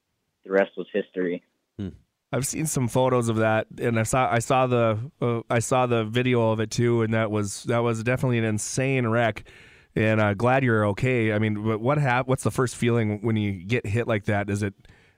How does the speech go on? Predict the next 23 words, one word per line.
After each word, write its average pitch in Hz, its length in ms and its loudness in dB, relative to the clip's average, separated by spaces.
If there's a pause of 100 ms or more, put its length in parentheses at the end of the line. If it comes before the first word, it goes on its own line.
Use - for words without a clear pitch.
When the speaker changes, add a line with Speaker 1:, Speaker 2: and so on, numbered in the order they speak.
Speaker 3:
how 151 180 2
bad 135 260 2
does 120 120 -2
that 104 140 2
hurt? 104 320 0 (2250)
Speaker 1:
You 160 100 2
know, 170 400 6
I, 165 380 2
I 156 80 4
was 170 160 2
in 156 100 -8
the 143 80 0
middle 156 340 4
of 123 200 2 (400)
radioing 123 760 2
into 131 240 -4
my 110 180 -2 (140)
team, 123 320 0
so 101 140 0 (120)
it 120 200 -2 (100)
completely 113 520 -2
blindsided 107 680 -2
me. 98 240 -20